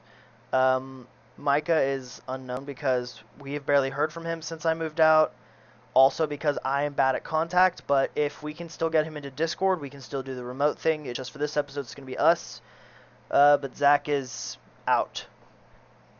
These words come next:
I, this was a decision we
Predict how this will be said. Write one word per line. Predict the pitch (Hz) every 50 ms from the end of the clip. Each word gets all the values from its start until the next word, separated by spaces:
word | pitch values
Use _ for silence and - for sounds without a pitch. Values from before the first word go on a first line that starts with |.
| _ _ _
I, | - 120 123 127 131 131 135 135 120 - _ _ _ _ _ _ _ -
this | 147 151 - -
was | 175 160
a | 165
decision | 165 151 147 - - 170 160 165 170 165 160 151
we | 147 151 151 151 151